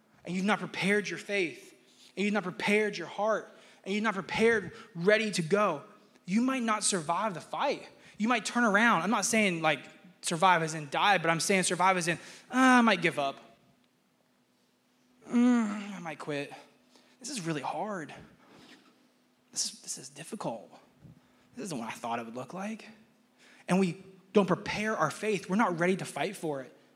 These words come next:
And we give up and we walk away. And can you imagine if Elijah shows up? It's like the end of the drought, and he's like, "Yeah, go for it, guys. Go worship your God." That would have been crazy. But yet, he had this faith to fight.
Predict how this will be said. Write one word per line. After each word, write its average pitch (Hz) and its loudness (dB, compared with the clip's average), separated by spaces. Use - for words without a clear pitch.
And 165 -8
we 165 -6
give 175 -8
up 214 -6
and 143 -12
we 143 -8
walk 185 -2
away. 180 0
And 147 -6
can 226 2
you 240 4
imagine 196 4
if 170 0
Elijah 165 4
shows 170 2
up? 175 2
It's 165 0
like 165 2
the 175 -2
end 165 0
of 160 0
the 147 -4
drought, 160 4
and 156 -4
he's 160 -4
like, 151 -2
"Yeah, 214 2
go 208 0
for 180 0
it, 151 0
guys. 151 -2
Go 170 -2
worship 180 0
your 185 0
God." 131 -6
That 196 -8
would 247 0
have 233 -2
been 226 0
crazy. 214 -8
But 220 4
yet, 214 2
he 214 4
had 214 4
this 165 2
faith 208 -2
to - -14
fight. 202 -2